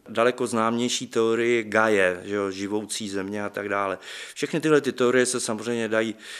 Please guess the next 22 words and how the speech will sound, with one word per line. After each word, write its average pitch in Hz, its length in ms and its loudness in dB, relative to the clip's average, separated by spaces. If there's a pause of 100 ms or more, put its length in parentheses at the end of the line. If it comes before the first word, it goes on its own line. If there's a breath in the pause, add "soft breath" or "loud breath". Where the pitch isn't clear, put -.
(160 loud breath)
velice 107 300 -4
snadno 110 480 -2 (380 loud breath)
zvulgarizovat 104 1040 0
nebo 104 380 -2
zneužívat, 104 760 -2 (200 loud breath)
ale 110 140 0
vždycky 120 500 -4
je 123 100 -4
v - 80 -16
tom 135 240 -4
nějaké 127 500 -2 (400 loud breath)
zajímavé 135 580 0
jádro 117 420 0
myšlenky. 113 640 -2 (320 loud breath)
No - 200 0
a - 160 -6
on 165 280 4
měl 110 420 0 (200)
myšlenku, 104 720 -8 (160)
nebo 90 220 -12
má 85 500 -8
myšlenku, 110 640 -8